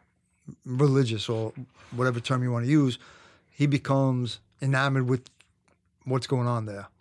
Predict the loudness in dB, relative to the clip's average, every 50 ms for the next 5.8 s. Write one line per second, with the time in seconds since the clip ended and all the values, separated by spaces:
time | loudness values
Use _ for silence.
0 | _ _ _ _ -20 -20 -20 -20 -20 -20 -20 -20 -20 -20 -20 -20 _ _ _ _
1 | _ _ -20 _ _ _ _ -4 -2 0 0 -2 -2 -4 -8 -12 _ _ _ _
2 | _ _ _ _ _ _ _ _ _ _ _ _ _ _ -20 _ _ _ _ _
3 | _ _ _ _ _ _ 2 2 4 2 2 0 0 0 2 2 0 2 2 2
4 | 2 2 2 2 2 2 2 2 2 2 2 4 4 2 0 0 0 0 2 2
5 | 2 2 2 0 0 -2 -4 -6 -4 -2 -2 -2 -2 -4 -6